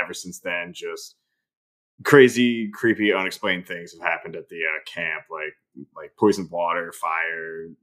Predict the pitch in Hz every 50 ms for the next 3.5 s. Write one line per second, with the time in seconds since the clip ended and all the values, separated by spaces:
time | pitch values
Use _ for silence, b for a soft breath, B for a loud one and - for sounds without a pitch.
0 | _ _ _ - - - 82 - 80 76 - _ 62 64 64 - _ _ _ _
1 | _ _ _ _ _ _ _ _ _ _ _ _ _ _ - - _ - 85 87
2 | 87 85 82 82 80 _ _ _ _ _ _ _ _ _ _ _ _ _ - 110
3 | 113 117 - 131 123 120 117 117 110